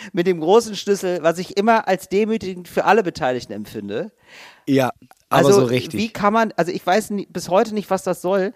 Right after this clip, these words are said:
Speaker 1: Also ich hab das Gefühl, das ist einfach nur absolutes
Speaker 2: Das
Speaker 1: Misstrauen
Speaker 2: verstehe ich
Speaker 1: den ganzen
Speaker 2: auch nicht.
Speaker 1: KassiererInnen gegenüber,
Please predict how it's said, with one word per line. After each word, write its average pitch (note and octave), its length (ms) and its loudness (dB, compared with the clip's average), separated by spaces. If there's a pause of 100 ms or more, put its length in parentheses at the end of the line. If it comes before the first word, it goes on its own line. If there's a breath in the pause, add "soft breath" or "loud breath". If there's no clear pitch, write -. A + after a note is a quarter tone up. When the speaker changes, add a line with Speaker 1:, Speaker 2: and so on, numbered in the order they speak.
(320 loud breath)
Speaker 1:
Also D#3 260 -2
ich - 240 -10
hab G3 200 -2
das F#3+ 100 -10
Gefühl, G3 240 -6
das F3 140 -4
ist - 120 -12
einfach F#3+ 240 2
nur F#3 200 0
absolutes F#3+ 480 -2
Speaker 2:
Das E3 80 -8
Speaker 1:
Misstrauen - 320 -2
Speaker 2:
verstehe F3 180 6
ich F3 60 -2
Speaker 1:
den D#3+ 100 -2
ganzen F#3 180 -2
Speaker 2:
auch - 40 -14
nicht. E3+ 120 -8
Speaker 1:
KassiererInnen D3+ 800 -4
gegenüber, A#2+ 600 -4